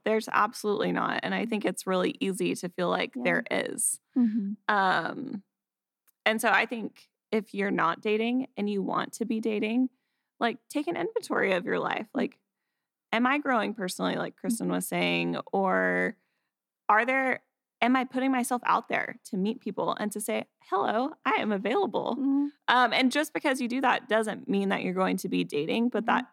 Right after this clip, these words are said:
Speaker 1: is something you can do
Speaker 2: Mm-hmm.
Speaker 1: to
Speaker 2: Mm-hmm.
Speaker 1: create opportunities.
Speaker 2: Yeah.
Speaker 1: Because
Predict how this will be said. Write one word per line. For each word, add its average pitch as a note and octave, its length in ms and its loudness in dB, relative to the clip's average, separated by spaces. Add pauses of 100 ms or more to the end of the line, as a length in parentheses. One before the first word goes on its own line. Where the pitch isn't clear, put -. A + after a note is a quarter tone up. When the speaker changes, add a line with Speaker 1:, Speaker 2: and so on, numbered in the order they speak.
Speaker 1:
is G3+ 240 2
something F3 380 -2
you E3 120 -4
can - 200 -4
do - 260 -4
Speaker 2:
Mm-hmm. B3+ 260 -2 (180)
Speaker 1:
to F3+ 440 0 (120)
Speaker 2:
Mm-hmm. D#4+ 160 -6 (280)
Speaker 1:
create - 380 -2
opportunities. F#3 920 -6 (100)
Speaker 2:
Yeah. D4+ 180 -10
Speaker 1:
Because B3+ 380 0